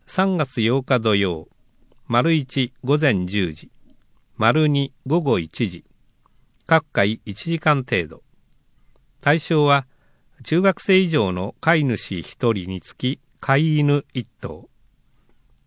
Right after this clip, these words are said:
定員、各回十五名、申し込み順です。参加券の条件。一、生後六ヶ月以上。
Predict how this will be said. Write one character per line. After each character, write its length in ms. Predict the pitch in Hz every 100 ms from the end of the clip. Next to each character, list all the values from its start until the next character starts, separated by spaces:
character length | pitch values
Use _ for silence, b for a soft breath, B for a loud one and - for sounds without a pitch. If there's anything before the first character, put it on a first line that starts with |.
| _
定 260 | - 139 143
員、 240 | 127 117 - _ -
各 280 | 190 - -
回 320 | 107 104 -
十 240 | 110 127 175
五 160 | 113
名、 360 | 85 78 78 - _
申 200 | 107 127
し 80 | 135
込 100 | -
み 160 | 110 98
順 220 | 95 82
で 80 | 85
す。 260 | - - _ _ _ _ _ _ _ _ _ _ _ _ _
参 300 | - 127 180
加 160 | - 170
券 260 | 165 156
の 140 | 156 127
条 200 | 107 98
件。 320 | - 80 85 - _ _ _ _ _ _ _ _ _ _ -
一、 360 | 104 - 143 127 - - _ _ _
生 260 | - 151 180
後 160 | 180
六 180 | 147 120 -
ヶ 140 | 170
月 260 | 160 - 139
以 140 | 117
上。 320 | 90 73 -